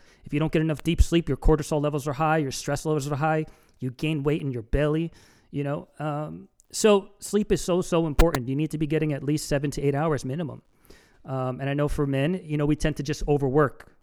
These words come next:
you know, for whatever reason. Maybe it's a financial obligation or whatever. Um, you know, just, and just to talk about mental health in general,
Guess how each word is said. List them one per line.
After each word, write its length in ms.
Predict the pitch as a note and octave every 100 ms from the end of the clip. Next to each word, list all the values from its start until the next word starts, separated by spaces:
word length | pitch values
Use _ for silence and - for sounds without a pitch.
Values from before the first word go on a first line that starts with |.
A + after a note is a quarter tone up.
| _
you 140 | D3 B2+
know, 80 | B2+
for 140 | C#3
whatever 220 | C#3 C3+
reason. 280 | C3 B2+ A#2
Maybe 180 | B2 C3
it's 120 | C3
a 40 | -
financial 420 | D3+ C#3+ C#3 C#3
obligation 480 | B2+ - C3+ B2 B2
or 40 |
whatever. 440 | B2+ C3+ B2+ B2 - _ _ _ _ _ _ _ -
Um, 480 | C#3 C#3 C3+ C3 C3+ _ _ _ _ _ _ _ _ _ _ _ _ -
you 80 | D#3+
know, 180 | C3+ - _ _ _ _ _ _ - D#3
just, 320 | G#3+ F#3 -
and 100 | D#3
just 120 | F3 -
to 60 |
talk 180 | - F#3+
about 100 | E3+
mental 220 | D3+ D3+
health 140 | C#3+ C#3
in 100 | B2+
general, 340 | C#3 C3+ B2+